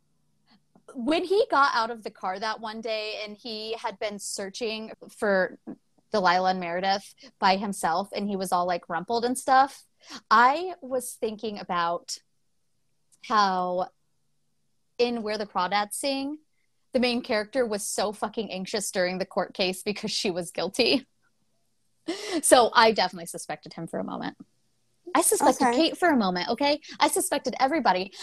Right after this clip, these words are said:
Speaker 1: I was like, "Why are we he-, hearing from Kate? She must be the killer."
Speaker 2: See,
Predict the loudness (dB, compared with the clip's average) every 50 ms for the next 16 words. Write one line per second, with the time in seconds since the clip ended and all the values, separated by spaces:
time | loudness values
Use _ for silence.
0 | -2 0 2 2 2 2 0 2 2 2 2 2 0 -4 -6 -6 -6 -4 -4 -4
1 | -6 -8 -6 -6 -6 -6 -6 -8 -6 -8 -8 -6 -6 -6 -6 -6 -6 -8 -4 -4
2 | -2 2 2 2 2 2 -2 -4 -4 -4 -4 -6 -6 -6 -4 0 0 0 0 -2
3 | -6 -8 _ _ _ _ _ _ _ _ _ _ _ _ _ _ _ -20 -18 _
4 | -12 -10 -8 -6 -4 -2 4 8 8 8 8